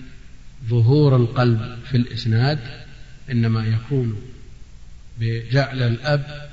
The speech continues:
ابنا والابن أب. لا يتصور أن ينقلب إسناد بجعل التلميذ شيخ والشيخ تلميذ،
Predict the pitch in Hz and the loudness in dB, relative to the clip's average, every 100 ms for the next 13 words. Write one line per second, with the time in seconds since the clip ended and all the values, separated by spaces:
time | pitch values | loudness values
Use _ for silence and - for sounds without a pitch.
0 | - 135 110 104 98 104 120 120 143 147 | 0 4 6 6 4 2 2 4 4 6
1 | 143 123 120 - - - - - - - | 6 2 -2 -2 -4 -6 -16 -16 -18 -18
2 | - - 120 151 180 165 135 135 147 139 | -18 -6 2 4 6 6 4 4 4 4
3 | 131 120 117 117 113 131 123 117 - 110 | 4 4 4 4 4 2 2 0 -2 2
4 | 117 123 107 104 120 107 113 - 110 113 | 6 6 4 6 4 4 0 4 8 8
5 | 123 110 - 120 - 107 - 117 - 107 | 8 6 6 6 8 6 4 0 6 8
6 | 110 113 | 10 8